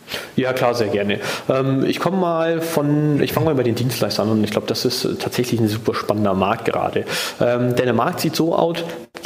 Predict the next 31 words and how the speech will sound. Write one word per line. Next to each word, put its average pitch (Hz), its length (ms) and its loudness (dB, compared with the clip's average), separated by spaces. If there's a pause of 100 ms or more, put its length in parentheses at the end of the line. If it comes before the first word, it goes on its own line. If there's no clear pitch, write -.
so 143 240 0
aus, 165 280 0
dass 139 260 -2
es 131 360 0
nach 120 300 0
wie 160 80 0
vor 147 540 2
sehr 127 140 0
viele 131 160 0
Dienstleister 135 420 0
gibt, 123 180 -2
die 123 60 2
beispielsweise 104 580 0
gar - 160 0
keine 170 400 0
digitale 151 460 0
Lösung 147 300 0
im 127 100 2
Einsatz 143 320 0
haben. 156 160 2
Das 139 120 0
heißt, 117 300 0
bieten 131 200 -2
beispielsweise, 117 840 0
beispielsweise 113 560 0
auch 104 120 -2
keine 117 260 0
Terminbuchung, 156 640 0
keine 123 180 0
Online-Terminbuchung 143 720 2
an, 135 160 2